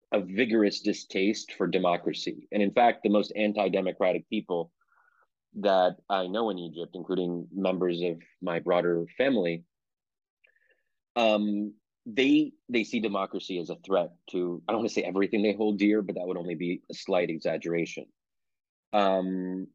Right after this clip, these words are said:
and that was very instructive to me. Anyway, just to say that, okay, why do they, why are they so fearful of democracy? It's because of a particular context that they find themselves in. Are they bad people for, um, supporting a military coup that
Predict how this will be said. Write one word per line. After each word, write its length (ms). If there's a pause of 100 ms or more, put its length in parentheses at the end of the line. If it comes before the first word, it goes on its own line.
(260)
and 220
that 140
was 120
very 240
instructive 580
to 80
me. 280 (340)
Anyway, 240
just 160
to 80
say 220
that, 320
okay, 200
why 200
do 80
they, 240
why 380
are 120
they 120
so 260
fearful 420
of 80
democracy? 560
It's 120
because 320
of 80
a 60
particular 600 (120)
context 480
that 120
they 120 (100)
find 220
themselves 480
in. 100 (720)
Are 100
they 140
bad 280
people 560 (220)
for, 640
um, 500 (500)
supporting 400
a 60
military 440
coup 400
that 240